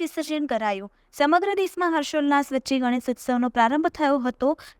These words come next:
સાથે જ ગણેશ વિસર્જન યાત્રા નીકળી રહી છે, ત્યારે માત્ર શહેર જ નહીં, પણ ગ્રામ્ય વિસ્તારોમાં પણ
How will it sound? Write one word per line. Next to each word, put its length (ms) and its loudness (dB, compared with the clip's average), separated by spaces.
સાથે 300 2
જ 100 -8
ગણેશ 280 0
વિસર્જન 460 0
યાત્રા 360 0
નીકળી 300 0
રહી 240 0
છે, 180 -2
ત્યારે 340 0
માત્ર 440 0
શહેર 400 0
જ 120 -2
નહીં, 200 -2
પણ 160 -2
ગ્રામ્ય 380 0
વિસ્તારોમાં 560 0
પણ 240 0